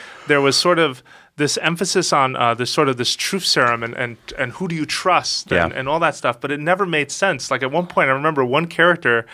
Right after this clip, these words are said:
Speaker 1: gets injected and he's basically a ticking time bomb until he becomes, you know, po-,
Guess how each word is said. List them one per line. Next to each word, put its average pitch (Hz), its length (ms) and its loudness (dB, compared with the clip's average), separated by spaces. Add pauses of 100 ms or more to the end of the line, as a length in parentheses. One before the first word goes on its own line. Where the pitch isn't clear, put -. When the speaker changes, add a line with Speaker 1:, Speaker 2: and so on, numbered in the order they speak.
(220)
Speaker 1:
gets 143 220 -4
injected 143 460 -2
and 127 120 -6
he's 135 160 -10
basically 131 640 -2 (340)
a - 80 -6
ticking 147 340 -8
time 147 320 0
bomb 117 260 0
until 117 220 -10
he 131 80 -2
becomes, 120 520 -4
you 123 100 -6
know, 110 200 -2
po-, 135 340 -4